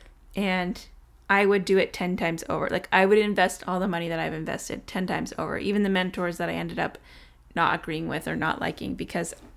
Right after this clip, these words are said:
every one of them has either brought me to a client or has helped me break through something or has helped me learn something huge. Like, it's all brought so much growth.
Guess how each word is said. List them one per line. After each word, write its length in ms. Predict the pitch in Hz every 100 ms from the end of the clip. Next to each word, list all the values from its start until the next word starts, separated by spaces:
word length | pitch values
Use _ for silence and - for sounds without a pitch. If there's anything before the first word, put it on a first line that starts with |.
| -
every 320 | 214 202 202
one 140 | 185 180
of 80 | 165
them 340 | 151 76 190 - - - - - _ - - _ - _
has 360 | - 202 196 -
either 300 | 202 190 170
brought 280 | 170 175 147
me 140 | 175
to 200 | 175 -
a 40 | 160
client 720 | - 233 226 226 220 214 - - -
or 260 | 170 165 165
has 320 | - - 165
helped 320 | - 175 -
me 160 | 170 170
break 240 | 156 165
through 280 | - 214 214
something 600 | 214 196 185 190 185 180
or 140 | 156
has 140 | 170 -
helped 180 | 175 -
me 100 | 165
learn 320 | 185 202 208
something 380 | 220 190 185 185
huge. 440 | 175 175 175 -
Like, 200 | 170 -
it's 120 | -
all 200 | - 185
brought 240 | 190 175 -
so 120 | -
much 220 | 170 -
growth. 360 | - - 185